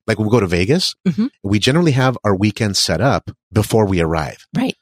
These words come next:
Speaker 1: So people that reach out that same Friday or that Saturday, "What's going on tonight?" It's like, well,
Speaker 2: Mm-hmm.
Speaker 1: the couple that reached out to us last week, that's what's going on tonight.
Speaker 2: <laughs> Exactly. Yeah. <laughs>
Speaker 1: "What's going on tomorrow?" The couple that reached out a day after the other
Speaker 2: <laughs>
Speaker 1: couple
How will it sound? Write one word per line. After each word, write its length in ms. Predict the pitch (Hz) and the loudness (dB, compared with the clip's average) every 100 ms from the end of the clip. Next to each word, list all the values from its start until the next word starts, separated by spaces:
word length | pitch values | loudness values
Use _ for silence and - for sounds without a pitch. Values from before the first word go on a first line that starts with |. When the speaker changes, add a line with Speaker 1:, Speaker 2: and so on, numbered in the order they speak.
| - | -4
Speaker 1:
So 120 | 110 | -2
people 240 | 127 139 | 0 0
that 100 | 127 | 2
reach 200 | 98 110 117 | 0 0 0
out 140 | 104 | 0
that 140 | 90 | -2
same 260 | - 98 87 | -4 -2 -4
Friday 440 | - 123 120 113 | 0 0 2 2
or 60 | 107 | 0
that 140 | 87 | -2
Saturday, 360 | - 101 101 101 | -4 -4 -2 -2
"What's 160 | 107 - | -2 0
going 220 | 147 147 | 2 4
on 140 | 147 | 2
tonight?" 220 | 151 135 101 | 0 0 -2
It's 120 | - | -2
like, 160 | 98 | -2
well, 200 | 98 98 | 2 2
Speaker 2:
Mm-hmm. 120 | 151 160 - | 2 -2 -4
Speaker 1:
the 100 | 110 | -4
couple 280 | - 127 120 | 0 0 2
that 120 | 113 | 2
reached 260 | 101 113 - | 0 -2 0
out 120 | 107 - | -2 0
to 100 | 107 | -2
us 160 | 98 | 0
last 220 | 98 92 135 | -2 -2 0
week, 260 | 170 - | -2 -2
that's 220 | - 104 - | -4 -2 0
what's 120 | 117 | -4
going 220 | - 87 | -2 -2
on 60 | 127 | 2
tonight. 140 | 196 | 2
Speaker 2:
<laughs> 0 | |
Exactly. 640 | 220 196 226 226 233 247 254 | 2 0 0 2 2 2 2
Yeah. 200 | 220 202 | 2 0
<laughs> 600 | 202 214 226 208 - 196 | 0 -2 -2 -4 -8 -2
Speaker 1:
"What's 140 | 120 | 0
going 140 | - 147 | 2 2
on 60 | |
tomorrow?" 440 | 131 139 165 107 78 _ _ | 0 0 0 -2 -6 _ _
The 100 | 104 | -4
couple 260 | 110 113 | -2 0
that 120 | 107 98 | 0 0
reached 240 | 104 - | -4 -4
out 240 | 98 101 - | -2 -4 -4
a 80 | 107 | -4
day 340 | 98 104 104 - | 0 0 -2 -4
after 300 | 139 - 123 | -4 -4 -2
the 120 | 104 | 0
other 140 | - | 2
Speaker 2:
<laughs> 80 | 285 | 2
Speaker 1:
couple 260 | 196 381 | 2 2